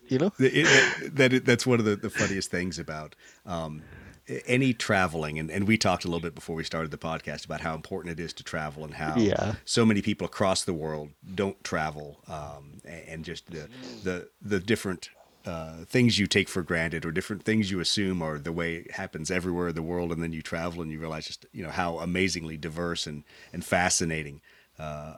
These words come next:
Speaker 2: other, uh, other cultures and other areas and other ways of doing things are, even as simple as what soft serve ice cream flavors should be. <laughs>
Speaker 1: Yeah, I, I, th-, I think we,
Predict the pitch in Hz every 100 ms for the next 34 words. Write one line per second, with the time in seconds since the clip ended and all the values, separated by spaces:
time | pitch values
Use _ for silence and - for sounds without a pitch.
0 | - 80 80 76 76 73 76 87 78 -
1 | 80 78 85 76 78 76 78 80 82 80
2 | 80 78 73 - 117 107 104 90 82 92
3 | 92 - 76 71 71 85 85 82 - 82
4 | 80 - - 82 87 - 85 - 92 104
5 | - 80 73 78 76 73 - 87 78 -
6 | 101 - - - - - - 107 - _
7 | 151 - 185 - - 196 302 165 156